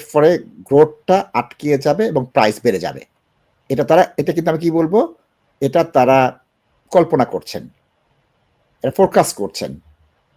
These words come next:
এটা তো তথ্য নয় বা কি হচ্ছে সেটা নয়, এটা হলো এটা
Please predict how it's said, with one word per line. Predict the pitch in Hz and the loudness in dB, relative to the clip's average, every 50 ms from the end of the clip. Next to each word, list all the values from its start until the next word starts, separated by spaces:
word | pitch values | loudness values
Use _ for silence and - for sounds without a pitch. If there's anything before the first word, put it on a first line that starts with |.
| _ _ _ _ _ _ _ _ _ _ _ | _ _ _ _ _ _ _ _ _ _ _
এটা | - 160 180 | -4 -4 0
তো | - 202 190 180 - - _ _ _ _ _ _ _ _ _ _ _ _ _ | 2 4 4 4 4 0 _ _ _ _ _ _ _ _ _ _ _ _ _
তথ্য | 190 196 196 - _ - 165 | 0 0 0 -4 _ 2 2
নয় | 139 120 104 82 73 69 - _ _ _ _ _ _ _ _ _ _ | 2 2 0 -2 -4 -8 -14 _ _ _ _ _ _ _ _ _ _
বা | - | -14
কি | - - 170 156 160 | -10 -6 -2 0 2
হচ্ছে | 170 175 | 2 2
সেটা | 170 - 143 147 113 | 0 0 0 0 0
নয়, | 98 78 69 - _ _ _ _ _ _ _ _ _ | -2 -4 -8 -12 _ _ _ _ _ _ _ _ _
এটা | - 151 156 180 | 0 2 2 4
হলো | 196 196 | 4 4
এটা | 180 - 165 | 4 4 2